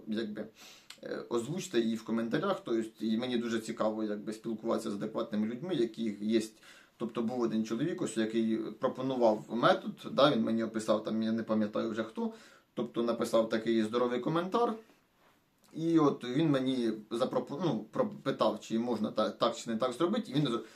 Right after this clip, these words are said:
е, як би сказати, запропонував мет-, не-, метод, над яким я думав, він питав, чи можна так зробити, чи не можна. Тобто,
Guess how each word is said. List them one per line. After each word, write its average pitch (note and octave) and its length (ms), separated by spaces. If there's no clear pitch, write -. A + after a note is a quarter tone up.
е, A#2 360
як G#2+ 280
би A2+ 80
сказати, G#2+ 400
запропонував C3 680
мет-, G#3+ 240
не-, A2+ 240
метод, - 260
над A2 180
яким C#3+ 220
я A2+ 180
думав, D3 380
він A#2 160
питав, G#2+ 280
чи - 120
можна D3+ 240
так A2 120
зробити, A2 300
чи A2 60
не G#2+ 120
можна. - 400
Тобто, - 160